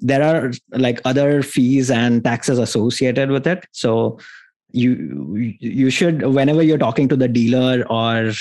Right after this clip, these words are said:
uh, looking for the price, you should actually look at the out the door price, O T T, uh, O T D price, right? Which is, which includes everything. This is what you will actually end up paying, right?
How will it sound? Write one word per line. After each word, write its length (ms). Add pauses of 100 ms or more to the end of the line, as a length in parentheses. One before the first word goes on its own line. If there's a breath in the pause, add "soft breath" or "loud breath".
(160)
uh, 340
looking 260
for 200
the 100
price, 320
you 80
should 180
actually 380
look 220
at 100
the 220
out 260
the 80
door 280
price, 580
O 160
T 180
T, 300 (580 loud breath)
uh, 240
O 140
T 160
D 260 (320 loud breath)
price, 400 (260 soft breath)
right? 160
Which 220
is, 220
which 260
includes 420
everything. 440
This 160
is 120
what 200
you 100
will 160
actually 420
end 160
up 160
paying, 280 (340 loud breath)
right? 240